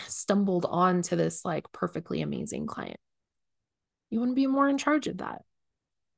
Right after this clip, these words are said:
so that you actually have a business that you love, doing things that you love, working with people you love. That doesn't have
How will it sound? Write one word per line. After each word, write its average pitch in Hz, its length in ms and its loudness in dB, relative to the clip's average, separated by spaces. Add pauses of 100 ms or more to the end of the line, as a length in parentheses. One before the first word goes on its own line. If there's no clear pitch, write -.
(100)
so 233 140 0
that 233 100 4
you 233 200 4
actually 233 380 2
have 220 140 -2
a 214 60 0
business 254 440 2
that - 100 -2
you 226 140 0
love, 220 560 2 (180)
doing 294 300 4
things 370 260 6
that 190 100 6
you 180 120 6
love, 165 320 4
working 349 280 8
with 381 120 4
people 403 280 10
you 180 160 6
love. 139 360 -2 (100)
That 269 120 0
doesn't 330 300 4
have 339 220 6